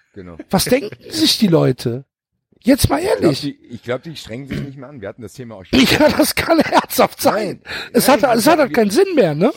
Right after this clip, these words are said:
Speaker 1: Genau, die, die, wir hatten das ja hier schon oft. Äh, bei allen anderen Themen, w-, wenn jetzt irgendwie, weiß ich nicht, alles erklärt werden soll, auch was, äh, nach dem Uli Hoeneß-Prozess alles erzählt wurde,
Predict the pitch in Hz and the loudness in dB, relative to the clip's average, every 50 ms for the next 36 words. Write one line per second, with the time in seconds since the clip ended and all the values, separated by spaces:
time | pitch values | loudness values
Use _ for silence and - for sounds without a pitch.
0 | - - - - - - - - - - - 139 160 202 233 214 175 151 165 156 | -4 -20 -20 -20 -20 -20 -20 -20 -20 -14 -6 -4 -2 0 2 2 2 2 -2 -4
1 | 131 135 156 147 127 131 143 180 - 190 165 - 156 143 151 147 - 139 139 139 | -2 -4 -4 0 2 2 2 2 0 -2 0 2 2 2 2 2 0 -2 -2 -2
2 | 170 180 - - - _ _ _ _ _ _ _ _ _ _ _ _ _ _ _ | -4 -4 -6 -12 -18 _ _ _ _ _ _ _ _ _ _ _ _ _ _ _
3 | _ _ _ _ - - - 104 92 107 107 - 113 139 180 151 - 151 185 170 | _ _ _ _ -8 -8 -8 -2 0 0 2 4 4 2 2 2 0 0 2 0
4 | 143 - - 117 120 120 113 107 - _ _ _ _ _ _ _ _ _ - 82 | 0 2 2 0 2 2 0 -4 -6 _ _ _ _ _ _ _ _ _ -16 -12
5 | 85 85 101 98 78 98 120 123 127 127 113 - - - 110 120 131 123 123 110 | -8 -6 -6 -4 0 2 2 4 4 2 0 0 -4 -4 0 0 0 0 0 -2
6 | 110 120 120 123 123 120 117 113 101 95 98 95 117 117 127 131 127 123 - 139 | -2 0 0 0 0 0 -4 -6 -10 -14 -6 0 2 2 2 2 -2 -6 -2 -2
7 | 113 101 - - - - - 127 143 135 143 127 - - 135 147 143 127 123 104 | -2 -2 -2 -8 -8 -2 0 0 2 2 0 0 2 2 0 2 2 2 2 2
8 | 101 101 90 104 104 104 98 90 76 - 107 110 117 113 113 104 - 90 73 92 | 2 0 2 2 2 2 2 0 0 0 0 0 2 0 0 0 0 -2 -2 0
9 | 95 98 95 92 80 85 95 98 98 107 110 113 104 107 110 104 110 131 139 - | 0 0 0 -2 -2 -2 0 0 0 0 0 0 2 2 4 4 4 2 0 0
10 | - 107 95 - 107 98 98 90 92 82 87 82 - - 98 87 90 92 - | -2 -2 0 0 0 -2 0 -2 -2 -2 -4 -6 -2 -4 -4 -2 -4 -6 -8